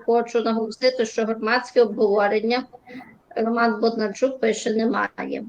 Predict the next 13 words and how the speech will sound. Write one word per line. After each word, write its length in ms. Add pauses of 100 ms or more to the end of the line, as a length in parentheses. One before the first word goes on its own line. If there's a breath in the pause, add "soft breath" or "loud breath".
(480 soft breath)
Громадське 580
обговорення 800
триває 480
включно 720 (200)
до 320 (260)
двадцять 400
першого 480
травня 600
дві 260
тисячі 640
двадцять 520
четвертого 800
року. 480